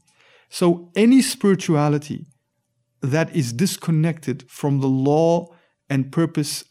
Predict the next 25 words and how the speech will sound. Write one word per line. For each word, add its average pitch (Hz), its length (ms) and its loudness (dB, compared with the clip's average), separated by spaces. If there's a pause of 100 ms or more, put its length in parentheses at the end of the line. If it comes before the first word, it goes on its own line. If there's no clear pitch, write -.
(100)
and 135 140 -6
objectives 139 600 -4
of 135 160 -4
the 131 80 -6
divine, 135 680 -2 (420)
in 139 120 0
this 139 160 -2
divine 135 440 -2
system 143 500 -6
of 139 120 -14
Islam, 135 520 -6 (680)
any 226 240 4
attempt 196 520 -2
at 143 140 -4
that 147 160 -4
spirituality, 139 840 -8 (380)
and 170 180 0
although 175 760 0 (140)
that 156 440 -4 (480)
impetus 233 540 2
for 165 120 -4
spirituality 147 720 -4
is 135 200 -2
natural, 147 600 -2
ingrained, 135 640 0